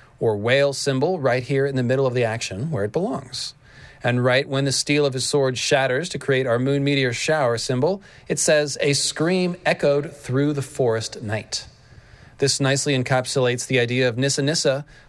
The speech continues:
going into the trees when she dies. She's echoing through the forest. The silent shout on the faces of all the Weirwood trees might be kind of like an echo of Nissa Nissa's infamous cry of agony and ecstasy, perhaps. The wording even disassociates the scream from Waymar in particular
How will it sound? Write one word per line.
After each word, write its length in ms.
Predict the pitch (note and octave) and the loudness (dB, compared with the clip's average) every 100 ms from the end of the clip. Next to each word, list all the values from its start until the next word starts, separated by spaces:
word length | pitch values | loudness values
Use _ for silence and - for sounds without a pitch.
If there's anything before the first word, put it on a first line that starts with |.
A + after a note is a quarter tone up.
| - | 0
going 280 | C#3 D#3+ E3+ | 2 2 0
into 160 | E3+ | -2
the 100 | D#3+ | -4
trees 540 | D3 - F3 C#3+ C3+ C3 | -4 -2 0 0 -2 -2
when 160 | B2 | -2
she 180 | A#2 B2+ | -2 -4
dies. 460 | G2+ G#2 G2+ F2 G2+ | -2 -2 -2 -6 -6
She's 220 | A2+ - | -4 -2
echoing 380 | B2+ B2+ C#3+ B2+ | -2 0 0 -2
through 200 | G#2+ B2 | -2 -2
the 60 | A2 | -2
forest. 520 | - F#2 F#2 - - - - - - - | -4 -6 -6 -10 -10 -16 -20 -20 -20 -6
The 80 | A#2 | -2
silent 480 | - C#3 C3+ B2+ | 2 2 2 -2
shout 420 | B2 - B2 B2 - | -2 0 2 0 -2
on 200 | B2 A#2 | -2 0
the 80 | |
faces 520 | G#2+ C3 B2+ B2+ B2+ A2 | 0 0 0 0 -2 -2
of 140 | A2 | -2
all 200 | A#2 B2 | 2 2
the 100 | A#2 | 2
Weirwood 300 | A#2 F3+ A#2+ | 0 0 -2
trees 520 | - A2 B2+ G#3 - - - - _ | -4 -4 -4 -4 -6 -10 -20 -20 _
might 260 | - A3+ C#4 | -2 -2 -2
be 220 | F#3+ F3+ | -6 -6
kind 280 | - C#3 D3 | -4 -2 0
of 80 | C3+ | 0
like 220 | B2+ C3+ | 0 0
an 120 | C#3+ | -2
echo 360 | C3+ - B2 G#2 | -2 0 0 0
of 120 | C3+ | -2
Nissa 240 | C#3 C#3+ D3 | -2 -2 0
Nissa's 460 | C#3+ - D3 B2 | -2 0 -2 -2
infamous 480 | F#3+ F#3+ E3+ D3+ C#3+ | -2 -2 0 -2 -2
cry 380 | - D3 D#3 E3+ | -2 0 0 -2
of 140 | D#3+ | -6
agony 400 | - G#2 G#2+ A2+ | -4 -4 -2 0
and 120 | B2+ B2 | -2 -2
ecstasy, 480 | C#3 - A#2 - | -4 -4 -4 -4
perhaps. 640 | F#2+ F2+ E2+ G#2 - - - - - - - - | -4 -6 -8 -10 -10 -10 -12 -20 -20 -20 -20 -8
The 100 | - | 0
wording 300 | A#2+ C3 C3+ | 2 2 2
even 260 | C3+ C3 A#2 | 2 2 2
disassociates 880 | C3+ - A#2+ C#3 D#3+ F#3 B2 A#2 - | 0 0 0 2 2 0 -2 -4 -4
the 80 | |
scream 460 | A2+ - C#3+ C3+ C3 | -4 -2 0 0 -2
from 180 | C3 A#2 | -2 -2
Waymar 380 | C#3+ F#3 B2 A#2 | 0 0 0 0
in 80 | |
particular 580 | A2+ - F3 B2+ A2 D3+ | -2 -4 -2 0 0 -2